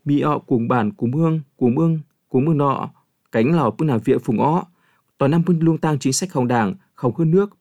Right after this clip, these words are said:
bưng nghị quyết chỉ thị, không cấp ủy, cấp sùng. Bưng Nam Viện mi tẹt pan, họ toàn năm Nam Viện chính trị, không văn phòng Ủy ban dân mương tỉnh, tập bưng đảng viên cuồng chi bộ. Cuồng san cái ma, chi bộ nội chính ngoại vụ,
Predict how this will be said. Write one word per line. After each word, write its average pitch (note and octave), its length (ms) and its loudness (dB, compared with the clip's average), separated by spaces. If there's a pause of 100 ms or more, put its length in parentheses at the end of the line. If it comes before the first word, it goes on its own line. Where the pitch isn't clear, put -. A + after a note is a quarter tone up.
(100)
bưng F3+ 100 4
nghị E3 100 4
quyết F3+ 200 0
chỉ A#2 160 -2
thị, A#2+ 400 0
không A#2 160 -6
cấp F3 160 -2
ủy, C3 240 4
cấp - 140 -4
sùng. G#2+ 300 2 (460)
Bưng F3 100 4
Nam B2+ 160 2
Viện B2+ 160 0
mi E3 60 -2
tẹt C3+ 280 -2
pan, D#3+ 200 -2
họ C#3+ 160 -8
toàn B2 200 -2
năm E3 140 -2
Nam A2 120 0
Viện A#2 140 -4
chính C3 140 -6
trị, D3 280 2 (220)
không A2+ 240 0
văn A#2+ 140 -2
phòng A#2 220 -2
Ủy B2+ 100 2
ban A2+ 140 -2
dân D#3 180 -2
mương E3 80 2
tỉnh, A#2+ 280 2 (300)
tập C3 160 -2
bưng E3+ 100 -2
đảng A#2 220 0
viên G#2 200 0
cuồng A2 140 -4
chi A#2+ 120 -2
bộ. A2+ 360 4 (720)
Cuồng C#3 220 4
san B2+ 160 -2
cái B2 140 -2
ma, E3+ 340 0
chi C#3 140 0
bộ C3 200 2
nội A#2+ 180 0
chính B2+ 220 -2
ngoại C#3 120 0
vụ, A#2+ 300 2